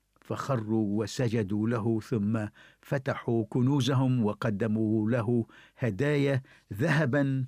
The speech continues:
ولباناً ومراً. ثم إذ أوحي إليهم في حلم أن لا يرجعوا إلى هيرودس،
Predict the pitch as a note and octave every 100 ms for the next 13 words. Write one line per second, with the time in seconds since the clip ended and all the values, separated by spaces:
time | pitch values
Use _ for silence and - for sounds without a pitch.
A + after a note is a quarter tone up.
0 | - B2 G#2+ G2+ F#2+ C#3 C#3 C3+ C3 A#2
1 | A#2+ C#3 C3+ A#2 G2 F#2+ - _ _ _
2 | _ _ _ - C#3+ B2 A#2 A#2 A2+ -
3 | _ _ C#3 A#2+ G#2+ - F#3+ D3 - C3+
4 | C3 C3 C3 D3 C#3+ F#2 A2 A2 G#2+ -
5 | B2+ A#2+ G#2+ E3+ E3 D#3 D#3+ D3 C3 _
6 | _ _ _ - D3 C3 B2 C3 B2+ D#3
7 | D#3 G2+ G#2 G#2+ A2 A2+ D3 C3+ B2 G2+
8 | C3+ B2+ D#3+ D#3 D3+ - -